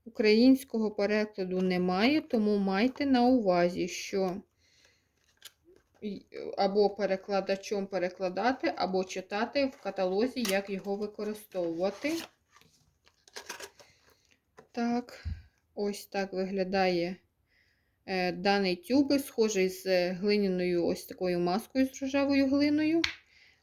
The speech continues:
не зафольгований. І давайте подивимось, як виглядає даний продукт. Він дійсно густий. Має, камера, в принципі, передає ось такі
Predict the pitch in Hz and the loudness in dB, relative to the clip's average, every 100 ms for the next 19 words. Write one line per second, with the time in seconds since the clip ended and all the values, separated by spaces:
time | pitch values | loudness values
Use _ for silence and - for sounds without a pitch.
0 | - 214 240 220 202 190 190 196 185 180 | -4 2 4 4 2 0 0 -2 -2 -2
1 | 180 175 175 196 220 285 349 - _ _ | 0 2 2 2 2 2 0 -6 _ _
2 | _ _ _ _ _ _ _ _ _ _ | _ _ _ _ _ _ _ _ _ _
3 | _ _ _ - 247 226 233 226 208 196 | _ _ _ -12 -8 -6 -4 -6 -8 -10
4 | 196 220 302 294 285 214 220 214 202 196 | -6 -4 -4 -6 -12 -10 -10 -8 -12 -8
5 | 185 180 208 240 220 180 185 202 208 226 | -8 -6 -6 -6 -6 -8 -8 -6 -6 -8
6 | _ _ _ _ _ _ _ _ _ _ | _ _ _ _ _ _ _ _ _ _
7 | - 208 180 165 - _ _ - - _ | -10 -8 -6 -8 -8 _ _ -20 -20 _
8 | _ _ _ _ _ - - _ _ _ | _ _ _ _ _ 2 2 _ _ _
9 | _ _ _ _ _ _ _ 220 240 240 | _ _ _ _ _ _ _ -2 2 2
10 | 202 233 226 - 185 185 240 - - 190 | 4 2 2 -2 -2 0 0 -2 -4 0
11 | 175 202 - _ _ _ _ _ _ _ | 2 2 -2 _ _ _ _ _ _ _
12 | _ _ _ _ _ _ _ _ - - | _ _ _ _ _ _ _ _ -20 -20
13 | _ _ - 214 240 240 208 190 - _ | _ _ -4 0 4 4 4 2 -2 _
14 | 208 208 196 190 - 190 - 190 190 185 | -4 -2 -2 -6 -8 -10 -8 -8 -6 -2
15 | 190 - 196 - - | 0 0 -4 -10 -14